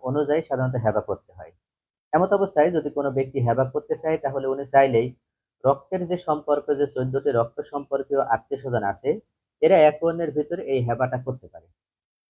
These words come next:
যেমন ভাই ভাইয়ের সাথে হেবা করতে পারে, ভাই বোনের সাথে হেবা করতে পারে বা বোন বোনের সাথে হেবা করে দিতে পারে, বোন আবার ভাইকে হেবা করে দিতে পারে, এ ধরনের। এবং পিতা পুত্রকে হেবা করে দিতে পারে, পিতা কন্যাকে হেবা করতে পারে, পিতা মাতার ভিতরে বা স্বামী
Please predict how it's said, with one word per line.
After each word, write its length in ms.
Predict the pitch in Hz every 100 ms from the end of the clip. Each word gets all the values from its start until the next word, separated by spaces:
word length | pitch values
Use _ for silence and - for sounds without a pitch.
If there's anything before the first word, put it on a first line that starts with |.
| -
যেমন 160 | 151 156
ভাই 240 | 127 135 147
ভাইয়ের 320 | 127 127 147
সাথে 180 | 151 139
হেবা 200 | 131 127
করতে 240 | 123 123 120
পারে, 220 | 117 117 117 _ _ _ -
ভাই 160 | 127 127
বোনের 280 | 120 139 147
সাথে 200 | 143 135
হেবা 200 | 127 127
করতে 200 | 123 113 120
পারে 180 | 120 113
বা 120 | 120
বোন 200 | 113 127 127
বোনের 240 | 117 131 127
সাথে 160 | 127
হেবা 180 | 120 117
করে 200 | 117 113
দিতে 200 | 113 -
পারে, 180 | 110 110 110 _ _ _ _ -
বোন 160 | 151 156
আবার 180 | 147 120
ভাইকে 340 | 117 123 127
হেবা 200 | 120 120
করে 180 | 127 123
দিতে 240 | 120 113
পারে, 240 | 120 110 110 107 _ _
এ 80 | 175
ধরনের। 380 | 175 175 170 175 -
এবং 160 | 123 127
পিতা 280 | 127 127 127 123 - _ _ _ 151
পুত্রকে 320 | 151 170 160
হেবা 200 | 143 139
করে 160 | 139 131
দিতে 200 | 127 127
পারে, 180 | 127 123
পিতা 200 | 117 120
কন্যাকে 400 | 123 113 120 127 127
হেবা 200 | 123 120
করতে 240 | 120 -
পারে, 240 | 120 113 113 - _ _ _ _ _ 160
পিতা 180 | 156 147
মাতার 320 | 139 135 135
ভিতরে 340 | 127 127 127 120
বা 100 | 120
স্বামী 320 | - 123